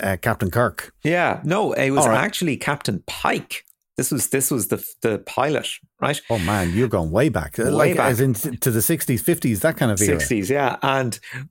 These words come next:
Speaker 2: um, basically what happened with Star Trek was they did this pilot called The Cage, and they, they kind of took the show away and retooled it an awful lot and then brought it back with a, with a new crew. And the only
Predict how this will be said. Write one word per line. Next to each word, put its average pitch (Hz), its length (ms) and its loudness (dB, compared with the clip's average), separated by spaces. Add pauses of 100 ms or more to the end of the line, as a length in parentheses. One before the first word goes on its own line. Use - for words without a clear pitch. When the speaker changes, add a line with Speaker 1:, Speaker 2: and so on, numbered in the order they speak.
(140)
Speaker 2:
um, 113 480 2
basically 156 320 0
what 127 160 2
happened 131 320 -2
with 92 140 -4
Star 98 200 2
Trek 92 280 -4
was 92 140 -2
they 98 120 0
did 156 180 0
this 113 160 -2
pilot - 440 -2
called 92 340 -2
The - 80 -4
Cage, 90 500 -2 (120)
and 90 440 -4 (460)
they, 123 200 0
they 123 200 0
kind 135 320 0
of 123 240 -2 (240)
took - 140 -4
the - 100 -6
show 117 200 0
away 104 280 2
and 104 140 0
retooled 104 480 -2
it 90 120 -4
an 104 80 -2
awful 95 220 0
lot 95 220 0
and 110 80 -2
then 98 80 0
brought - 260 -2
it 113 100 -4
back - 240 -4
with 107 120 0
a, 101 80 0
with 98 160 -2
a 98 40 -4
new 95 200 -4
crew. 110 260 -2
And 95 100 -2
the 113 60 0
only 143 300 -2